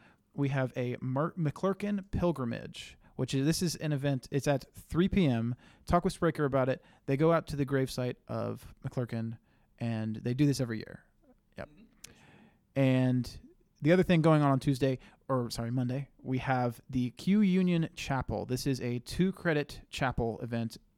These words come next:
in the evening at six P M. There's gonna be a couple of broadcast speakers as well as student speakers. Um, I'm personally excited to,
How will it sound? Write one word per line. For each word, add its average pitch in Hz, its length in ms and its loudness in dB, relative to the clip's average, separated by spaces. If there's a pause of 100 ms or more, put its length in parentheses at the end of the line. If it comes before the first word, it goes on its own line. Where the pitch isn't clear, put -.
in 131 100 -2
the 123 80 -2
evening 120 320 -4
at - 80 -12
six 120 160 -8
P 143 180 0
M. 180 180 2 (220)
There's 123 160 -4
gonna 127 140 2
be 131 100 2
a 120 40 0
couple 120 340 -2
of 113 180 -8
broadcast 123 440 -2
speakers 175 360 -2
as 127 140 -4
well 117 120 -4
as 110 60 -8
student 170 280 -2
speakers. 175 420 -4 (300)
Um, 123 340 0
I'm 139 240 0
personally 143 320 -2
excited 135 480 -4
to, 127 100 -6